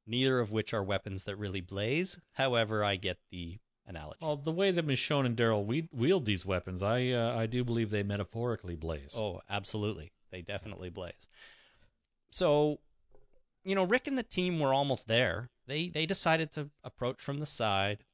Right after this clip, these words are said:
Speaker 1: through the forest. They decided to stand around and wait and watch for a little bit. Now, that time wasn't really portrayed on the show, but at least they did something. They didn't just walk up to the gate like the first group did and just let themselves in.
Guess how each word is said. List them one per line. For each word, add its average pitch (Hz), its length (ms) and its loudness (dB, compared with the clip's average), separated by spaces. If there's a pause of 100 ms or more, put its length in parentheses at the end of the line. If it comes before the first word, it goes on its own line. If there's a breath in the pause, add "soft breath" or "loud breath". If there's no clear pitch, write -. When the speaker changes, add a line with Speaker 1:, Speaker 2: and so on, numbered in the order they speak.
(180)
Speaker 1:
through 110 180 -4
the 135 60 0
forest. 107 640 -2 (480 soft breath)
They 101 80 -6
decided 123 420 0
to 123 80 -10
stand - 540 -2
around 131 260 2
and 107 140 -2
wait 107 260 0
and 113 160 -4
watch 98 300 0
for - 180 -8
a 92 60 -2
little 92 200 -4
bit. 95 260 -4 (640 soft breath)
Now, 123 140 -4
that 131 220 0
time 139 560 -2
wasn't 123 280 0
really 113 200 -4
portrayed 117 580 -8
on 104 140 -2
the 92 80 -4
show, 117 720 0
but 135 100 -4
at 147 120 -4 (140)
least 175 680 -4 (160)
they 131 120 -6
did 117 280 -8
something. 92 580 -4
They 92 100 -2
didn't 127 240 0
just - 220 -6
walk 110 240 -2
up - 100 -10
to - 80 -4
the 107 120 -4
gate 104 280 -2
like 104 180 -10
the 101 60 -18
first 165 280 -4
group 104 300 -4
did 98 260 -6 (400 loud breath)
and 104 120 -10
just 95 160 -6
let 101 200 -4
themselves 85 400 -6
in. 73 100 -12